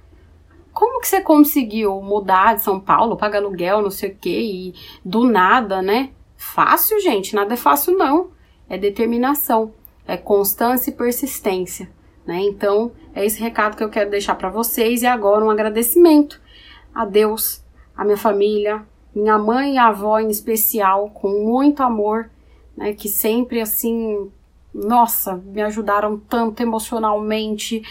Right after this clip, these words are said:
é, financeiramente, com exemplos, com tantas coisas. São duas mulheres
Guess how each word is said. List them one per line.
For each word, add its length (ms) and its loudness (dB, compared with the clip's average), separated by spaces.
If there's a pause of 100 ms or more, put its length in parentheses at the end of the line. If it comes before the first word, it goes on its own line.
(340)
é, 480 2
financeiramente, 1500 2
com 280 -2
exemplos, 1000 -2
com 180 -6
tantas 420 -2
coisas. 420 -4
São 180 -2
duas 160 -4
mulheres 500 -2